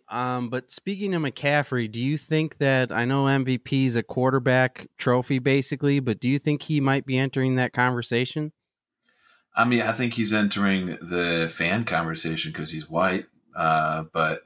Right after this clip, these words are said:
Speaker 2: no, I, I, I don't think that there's any chance that he actually gets it. It's a quarterback, uh, it, it's a quarterback, uh, award, uh, and it's gonna stay that way. I don't see that happening. Moving on, though, to the Packers defense,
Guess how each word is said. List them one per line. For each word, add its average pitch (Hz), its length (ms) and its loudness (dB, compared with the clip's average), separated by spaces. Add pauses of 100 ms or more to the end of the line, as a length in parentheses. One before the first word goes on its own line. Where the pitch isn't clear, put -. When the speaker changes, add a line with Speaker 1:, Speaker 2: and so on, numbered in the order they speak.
(120)
Speaker 2:
no, 87 120 -2
I, 80 500 2
I, 87 140 -2 (160)
I - 60 2
don't 98 200 2
think 82 200 -4
that 80 240 -6
there's 80 220 -2
any 82 200 -2
chance 80 400 -2
that 78 100 -8
he 78 140 -4
actually 76 340 -6
gets 78 320 -8
it. 76 160 -16 (460)
It's 113 160 -2
a 110 60 2
quarterback, 90 680 2 (320)
uh, 80 460 2 (520)
it, - 380 -6 (260)
it's - 140 -10
a - 60 -10
quarterback, 90 580 0
uh, 80 180 0
award, 78 580 -2 (180)
uh, 78 160 -4
and 76 180 -6
it's 78 140 -6
gonna 76 180 -2
stay - 240 -4
that - 240 -8
way. - 180 -10
I 76 140 0
don't 76 180 -6
see 71 200 -6
that 67 180 -8
happening. - 400 -12 (1400)
Moving 120 320 4
on, 110 220 2
though, 107 180 -2
to 98 160 -6
the 98 80 -2
Packers 95 460 -4
defense, 92 760 -4